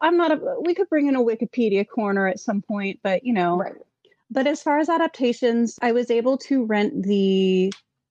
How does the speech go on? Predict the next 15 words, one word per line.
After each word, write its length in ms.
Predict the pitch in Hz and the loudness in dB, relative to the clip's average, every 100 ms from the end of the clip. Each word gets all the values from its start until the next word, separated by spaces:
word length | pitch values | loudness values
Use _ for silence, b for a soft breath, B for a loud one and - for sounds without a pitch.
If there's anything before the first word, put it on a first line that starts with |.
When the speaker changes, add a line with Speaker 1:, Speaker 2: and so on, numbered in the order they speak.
| _ _ - | _ _ -10
Speaker 1:
I 180 | 190 | -4
don't 200 | 247 220 | -2 0
know 200 | 190 185 | 0 0
when 180 | 185 185 | 2 2
I 80 | 185 | 2
watched 360 | 185 180 - - | 2 0 -2 -2
the 60 | |
nineteen 320 | 196 185 214 | 0 0 0
twenty-five 600 | 196 190 180 180 175 165 175 | -4 -2 -2 -2 -2 -2 0
version, 540 | 170 175 185 170 175 | -2 0 0 2 0
then 160 | 180 196 | 0 -2
there's 200 | 185 185 | -2 -4
the 60 | |
nineteen 380 | 190 180 185 175 | -2 -2 -2 -6
forty. 260 | - 190 | -4 -2